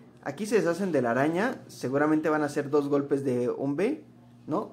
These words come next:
Yo esperaría, o yo le hubiera dado dos golpes con un B para recuperar el máximo. Bien, cuando menos ahí lo recupera con ese golpe que le mete al, este,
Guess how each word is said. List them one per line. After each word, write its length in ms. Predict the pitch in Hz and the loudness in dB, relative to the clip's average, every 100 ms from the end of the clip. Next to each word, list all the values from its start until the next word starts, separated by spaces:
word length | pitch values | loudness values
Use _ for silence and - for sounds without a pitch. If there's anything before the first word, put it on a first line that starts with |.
| - - - - - - - - - - _ - - - - _ - - - - - - - - - | -18 -20 -20 -20 -20 -20 -20 -20 -20 -20 _ -20 -20 -20 -20 _ -20 -20 -20 -20 -20 -20 -20 -16 -4
Yo 120 | 165 | -2
esperaría, 540 | 196 240 208 160 175 - | 2 6 6 8 6 6
o 120 | 131 | 4
yo 120 | 135 | 4
le 60 | 175 | 6
hubiera 220 | 160 160 | 6 6
dado 140 | 151 | 6
dos 200 | 139 147 | 6 4
golpes 260 | 135 139 147 | 2 0 -2
con 160 | 127 120 | -6 -6
un 160 | 139 | -4
B 260 | 139 202 - - - - | -2 -4 -10 -20 -14 2
para 220 | 147 147 | 4 6
recuperar 600 | 139 139 - 139 160 185 | 4 0 0 4 4 4
el 160 | 151 135 | 2 4
máximo. 500 | 135 135 - 120 117 | 4 2 -2 -8 -4
Bien, 220 | 131 131 | -2 -2
cuando 200 | 127 123 | -2 -4
menos 280 | 135 170 165 | -4 -4 -2
ahí 80 | 160 | -2
lo 100 | 160 | -2
recupera 460 | 143 110 139 147 | -4 -6 -2 0
con 160 | 147 123 | -2 -6
ese 160 | 131 139 | -4 -2
golpe 440 | 139 135 147 147 - - - - - _ _ _ _ _ _ _ - - - - - | -2 -2 -6 -6 -18 -20 -20 -20 -20 _ _ _ _ _ _ _ -20 -20 -20 -16 0
que 160 | 151 | 4
le 140 | 139 139 | 4 4
mete 400 | 151 156 165 - | 2 0 -2 2
al, 420 | 151 156 170 170 | 4 4 4 0
este, 880 | - 139 127 - - 123 123 117 - | 0 -2 -2 -8 -4 -2 0 -4 -8